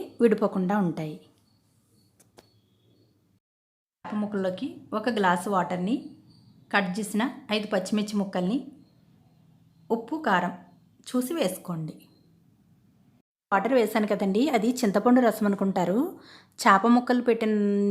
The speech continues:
పెట్టిన బౌల్లో కారం అది అంటుకుపోయి ఉంటుంది కదండి, అది వాటర్ వేసి వేసానన్నమాట.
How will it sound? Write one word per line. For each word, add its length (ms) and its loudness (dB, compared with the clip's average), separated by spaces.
పెట్టిన 240 0
బౌల్లో 380 2
కారం 300 4
అది 180 2
అంటుకుపోయి 400 2
ఉంటుంది 280 -2
కదండి, 300 -2
అది 100 0
వాటర్ 320 2
వేసి 260 2
వేసానన్నమాట. 560 0